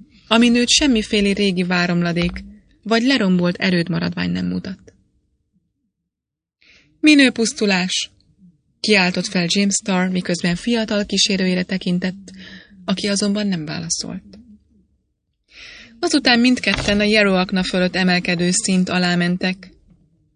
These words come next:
Ez akna létrái vezettek ez idő szerint egyedül a bánya legmélyebb részéig. A mérnök az akna nyílása fölé hajolt.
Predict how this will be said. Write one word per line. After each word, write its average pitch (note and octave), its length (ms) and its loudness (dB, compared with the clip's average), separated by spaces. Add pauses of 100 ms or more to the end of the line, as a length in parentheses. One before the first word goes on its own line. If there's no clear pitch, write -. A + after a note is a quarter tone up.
Ez F#3+ 160 0
akna A3 280 2
létrái G3 420 0
vezettek F#3 500 -4
ez F#3 120 -2
idő F#3 220 0
szerint F3+ 420 -2
egyedül F3 440 -2
a E3+ 80 -2
bánya E3+ 320 -2
legmélyebb E3+ 460 -6
részéig. - 640 -10 (1700)
A G#3 120 0
mérnök A3+ 420 4
az B3 120 2
akna C4 280 0
nyílása F3+ 460 0
fölé F3 280 -4
hajolt. F3 600 -4